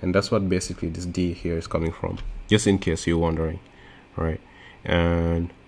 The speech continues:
M N time S N U, and same thing. So it's just,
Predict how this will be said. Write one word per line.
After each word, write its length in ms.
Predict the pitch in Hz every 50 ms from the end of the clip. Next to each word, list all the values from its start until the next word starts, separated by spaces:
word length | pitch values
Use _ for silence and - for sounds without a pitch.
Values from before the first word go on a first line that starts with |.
| - - - - - - - - - - - - - - - -
M 160 | - 92 95 98
N 400 | 104 110 113 117 117 120 - - - - - - - - - - - - -
time 160 | 95 90 85 -
S 180 | 92 95 -
N 140 | 110 104 104
U, 380 | 104 107 110 110 110 113 110 107 - - - - - - - - - - - - - -
and 140 | - - 87
same 200 | - - 95 92
thing. 220 | 90 - 92 87 82
So 160 | - - 104
it's 140 | 107 107 120
just, 260 | 135 135 - -